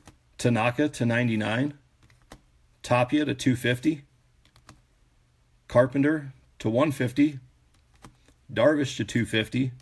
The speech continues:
Myers to two fifty. Seager to one fifty.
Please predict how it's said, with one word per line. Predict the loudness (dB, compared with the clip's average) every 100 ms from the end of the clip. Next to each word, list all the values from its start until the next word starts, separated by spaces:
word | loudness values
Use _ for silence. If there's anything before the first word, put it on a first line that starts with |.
| -20 _ -20 -20 _ _ _ _ _ -12
Myers | -2 0 2 0 -2
to | -4
two | -2 -2
fifty. | 0 -2 -2 -4 -4 -12 _ -20 _ _ _ _ _
Seager | -4 2 4 2
to | -2 -2
one | 0 0
fifty. | 0 -4 -2 -2